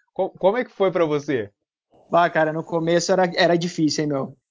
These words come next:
Speaker 2: Às vezes eu, eu converso, assim, com as pessoas que tocam comigo. Hoje a gente tem instrumento de qualidade pra caramba, assim, né?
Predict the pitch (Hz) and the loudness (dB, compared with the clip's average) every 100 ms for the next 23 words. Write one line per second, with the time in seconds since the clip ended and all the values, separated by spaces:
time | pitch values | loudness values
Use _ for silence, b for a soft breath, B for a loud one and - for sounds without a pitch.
0 | _ _ - 127 151 175 170 151 147 160 | _ _ -6 0 2 4 4 2 0 -2
1 | 151 160 160 160 147 170 147 143 160 143 | 0 0 -2 -8 -8 -8 -8 -6 -4 -2
2 | 160 - 165 156 160 160 151 170 165 147 | -2 -2 -2 -2 -4 -4 0 2 2 0
3 | - _ _ - 151 165 165 175 185 185 | -6 _ _ -2 2 2 2 -2 -2 -2
4 | 180 175 175 - 185 160 156 180 185 185 | 0 0 0 0 0 2 2 0 -2 -2
5 | 190 156 147 135 - 135 135 147 | -2 -2 -4 -8 -8 -10 -10 -12